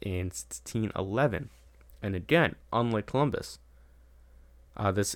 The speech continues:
encounter included a not unattractive women, or, sorry,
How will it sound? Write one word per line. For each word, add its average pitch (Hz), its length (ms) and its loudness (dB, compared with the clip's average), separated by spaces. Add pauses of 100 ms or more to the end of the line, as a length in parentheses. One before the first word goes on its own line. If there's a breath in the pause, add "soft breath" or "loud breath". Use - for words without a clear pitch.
encounter 95 1000 -4 (140)
included 104 600 0 (300)
a 98 100 -2
not 98 460 2
unattractive 101 580 2
women, 92 340 -2 (160)
or, 98 220 0 (140)
sorry, - 260 -12